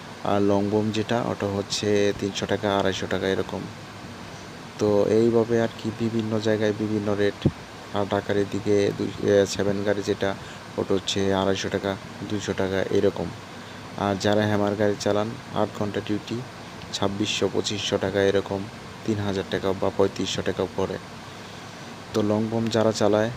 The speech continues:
তাদেরও সেম দুই হাজার টাকা থেকে তিন হাজার টাকা ফুরাগি হয়। মানে বিভিন্ন জায়গায়, মানে একই জায়গায় যে মানে সারা বাংলা যে একই রেট এরকম না, মানে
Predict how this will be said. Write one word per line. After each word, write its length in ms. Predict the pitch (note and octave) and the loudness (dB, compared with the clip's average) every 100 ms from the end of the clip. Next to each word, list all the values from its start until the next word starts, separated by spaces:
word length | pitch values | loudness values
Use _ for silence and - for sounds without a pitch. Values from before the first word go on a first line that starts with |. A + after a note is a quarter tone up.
| - - | -10 -2
তাদেরও 400 | F#2+ F#2+ G2+ G#2 | 0 2 4 2
সেম 300 | G2+ G2+ F#2 F2+ - - - - A2 | 2 0 0 -4 -12 -14 -14 -10 -2
দুই 120 | G#2+ | 2
হাজার 220 | G#2 G#2 - | 2 0 -2
টাকা 220 | G2+ G#2 | -2 -2
থেকে 260 | G#2 G#2 A2+ | -2 -2 -2
তিন 140 | A2 G2+ | -2 -4
হাজার 220 | G2 F#2+ - | -2 -2 0
টাকা 180 | F#2 G2+ - - - - - - - - - - - | -2 -4 -8 -14 -14 -14 -14 -14 -14 -14 -14 -14 -2
ফুরাগি 360 | - G#2+ G2 G2 | 2 4 2 0
হয়। 260 | G2 F#2 F#2+ - - - - | 2 0 0 -8 -14 -14 -2
মানে 200 | G#2 G#2 G2+ | 0 2 0
বিভিন্ন 400 | A2 A2+ A2 G#2 | 0 0 0 0
জায়গায়, 280 | G2+ F#2+ - - - - | 0 0 -2 -6 -12 -2
মানে 160 | G#2 G#2 | 2 4
একই 280 | G#2 A2 | 2 0
জায়গায় 300 | G2+ A2 A2 G#2+ | 2 2 4 2
যে 140 | A2+ | 2
মানে 440 | G#2 G#2 G#2 G#2 G#2+ - | 2 2 0 0 -2 -4
সারা 260 | - G#2+ G#2 | -2 2 2
বাংলা 260 | G#2 G#2 G2+ | 2 0 2
যে 100 | G#2 | 4
একই 260 | G2+ - | 4 2
রেট 160 | G2 F#2+ - | 2 2 2
এরকম 440 | G2+ G2+ G2+ G2 F#2+ | 2 2 2 -2 0
না, 140 | F2+ - - | -2 -4 -4
মানে 200 | G2 F#2+ | -2 -2